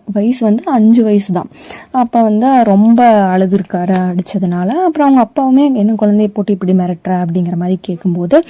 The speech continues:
ஆ, என்-, தனக்கு அவமானம் வந்துட்டது, என்ன சின்ன பையன் முன்னாடி வந்து நம்மளையே மிரட்டுறாரு அப்படிங்கிற மாதிரி எல்லாமே, ஆ, நினைச்சது வந்து சாரதாக்கு வந்து ஞாபகம் வருது. அது எல்லாமே வந்து,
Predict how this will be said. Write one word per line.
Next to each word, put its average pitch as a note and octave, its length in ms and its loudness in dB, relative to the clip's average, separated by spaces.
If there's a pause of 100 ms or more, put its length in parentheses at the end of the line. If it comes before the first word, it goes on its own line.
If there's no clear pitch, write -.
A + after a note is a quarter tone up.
(400)
ஆ, G#3+ 280 2
என்-, G#3+ 600 -4
தனக்கு A3 280 -2
அவமானம் A3 500 0
வந்துட்டது, F#3 500 -2
என்ன F#3 140 -2
சின்ன G#3+ 240 0
பையன் G3 320 -2
முன்னாடி F3 440 -4
வந்து F#3+ 600 0
நம்மளையே F#3+ 380 0
மிரட்டுறாரு F3 720 -2
அப்படிங்கிற G#3+ 420 2
மாதிரி F#3+ 340 0
எல்லாமே, F3 440 -2 (380)
ஆ, G3 240 2 (1000)
நினைச்சது A#3 380 4
வந்து G3+ 280 2
சாரதாக்கு G3 400 2
வந்து F#3+ 500 0 (100)
ஞாபகம் G3 500 2
வருது. F#3 220 -4 (440)
அது A3 200 2
எல்லாமே G#3+ 440 2
வந்து, A3+ 380 2